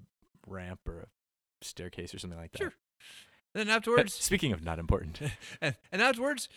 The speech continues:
Speaker 2: he does what everybody does after, like, an important thing happens in the middle of nowhere in the Bible. He builds an altar and
Speaker 1: Sets
Speaker 2: names
Speaker 1: up a
Speaker 2: the place.
Speaker 1: rock.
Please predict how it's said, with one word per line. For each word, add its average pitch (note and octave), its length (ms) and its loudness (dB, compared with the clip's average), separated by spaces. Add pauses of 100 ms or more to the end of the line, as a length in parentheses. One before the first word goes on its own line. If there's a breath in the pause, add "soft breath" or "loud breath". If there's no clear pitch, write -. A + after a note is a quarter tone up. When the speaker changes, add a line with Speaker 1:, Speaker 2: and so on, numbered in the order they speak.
(120 loud breath)
Speaker 2:
he B3 80 -6
does B3 160 0
what A3 100 4
everybody A#3 300 6
does A3+ 240 2
after, F#3+ 220 0
like, D#3+ 180 4
an D#3 60 2
important D#3+ 340 2
thing G3 160 0
happens D#3+ 280 0
in D3+ 40 -10
the D#3+ 60 -4
middle D#3+ 240 0
of A#2 180 -8
nowhere C#3 760 4
in A#2+ 140 -4
the A2 60 -4
Bible. A#2 400 -2 (160 loud breath)
He C3 80 -6
builds A#2+ 260 -4
an A#2 60 -6
altar F2 340 -8 (100)
and G#2 140 -4
Speaker 1:
Sets F2 120 -4
Speaker 2:
names A2 160 4
Speaker 1:
up G#2+ 80 -2
a - 20 4
Speaker 2:
the G#2+ 80 2
place. G2 80 0
Speaker 1:
rock. - 360 -2